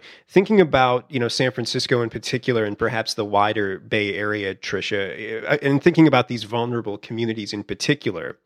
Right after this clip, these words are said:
uh, what are some of the lingering concerns that, you know, health experts or some of these community groups might have as, as we're about to see this, this presumed, you know, rush,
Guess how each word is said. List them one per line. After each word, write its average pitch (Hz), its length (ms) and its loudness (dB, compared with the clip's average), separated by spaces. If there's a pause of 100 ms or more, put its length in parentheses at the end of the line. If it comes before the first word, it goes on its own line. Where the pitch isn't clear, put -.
(440)
uh, 135 60 -2
what 156 160 4
are 240 60 -2
some 226 200 2
of 170 60 8
the 143 80 4
lingering 123 560 -2
concerns 101 920 -6
that, 98 380 -2
you 107 60 -10
know, 98 100 -6
health 127 320 0
experts 113 560 0
or 101 80 -6
some 110 160 -4
of 107 60 -4
these 101 200 -4
community 107 440 -4
groups 101 360 -8
might 95 220 -6
have 107 500 -2
as, 101 440 -2 (340)
as 139 380 -4
we're 139 140 4
about 127 280 2
to 120 100 -6
see 127 260 -2
this, 110 300 -2
this - 400 -6
presumed, 113 800 0
you 131 120 -12
know, 104 140 -6
rush, 107 640 0